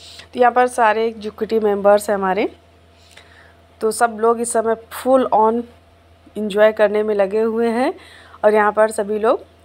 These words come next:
भाई साहब एक हमारे हैं, वो वी-, वीडियो क्लिप बना रहे हैं।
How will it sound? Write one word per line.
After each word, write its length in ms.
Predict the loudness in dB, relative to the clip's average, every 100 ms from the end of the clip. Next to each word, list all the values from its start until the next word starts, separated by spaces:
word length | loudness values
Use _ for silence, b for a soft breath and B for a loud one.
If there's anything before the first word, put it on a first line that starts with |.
| -16 -8 -4
भाई 240 | 0 0
साहब 240 | 0 -2
एक 160 | -4 -8
हमारे 240 | -8 -4 -2
हैं, 120 | -2
वो 160 | -2 -6
वी-, 340 | -2 -2 -2 -10 _ B B B -8
वीडियो 300 | -4 -2 -2
क्लिप 200 | -2 -4
बना 300 | -2 0 2
रहे 220 | 2 0
हैं। 100 | -2